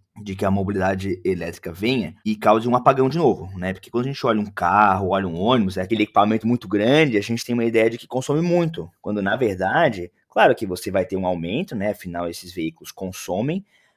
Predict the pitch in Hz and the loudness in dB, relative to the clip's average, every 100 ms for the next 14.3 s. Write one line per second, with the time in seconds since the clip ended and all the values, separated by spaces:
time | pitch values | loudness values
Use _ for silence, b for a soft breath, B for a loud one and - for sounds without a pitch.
0 | 98 101 113 165 139 98 - - _ 92 | -2 0 4 4 2 0 -8 -10 _ -6
1 | 104 104 110 107 98 95 143 123 98 104 | -4 -4 -4 0 0 4 4 2 0 -6
2 | - 98 90 - 95 87 87 - 95 90 | -4 -2 -4 -6 -4 -2 -2 -2 -6 -6
3 | - 85 98 143 123 b - 110 101 107 | -6 -6 -2 0 -2 b -12 -4 -2 0
4 | 117 139 - 107 117 123 113 113 - 139 | -2 -6 -2 0 2 0 0 -2 -4 -6
5 | 165 135 135 170 113 101 92 92 98 98 | -2 2 4 4 0 -2 -2 -2 -2 -2
6 | 95 90 95 - 87 78 80 - B B | -2 -2 -8 -8 -6 -6 -10 -16 B B
7 | B B - 107 107 147 160 139 131 113 | B B -8 -6 -2 -4 -2 -2 -2 -6
8 | - 85 78 - 95 - 104 101 - 113 | -2 -2 -2 -6 -6 -4 -8 -4 4 4
9 | 98 82 - 98 95 104 101 - 131 147 | 4 -2 -6 -6 -4 -6 -6 -2 2 2
10 | 120 104 104 98 98 85 87 90 95 95 | 2 0 -2 -2 -2 -2 -6 -8 -8 2
11 | 107 104 - 95 - 92 - 90 82 82 | 4 4 -4 -10 -6 -6 -4 -4 -4 -8
12 | - 87 87 143 - - 92 101 92 104 | -6 -2 2 2 0 -10 -8 -8 -4 -2
13 | 104 104 113 113 - 107 110 - 95 101 | -2 -4 -4 -6 -4 -6 -6 -2 2 4
14 | 117 147 185 | 4 2 -2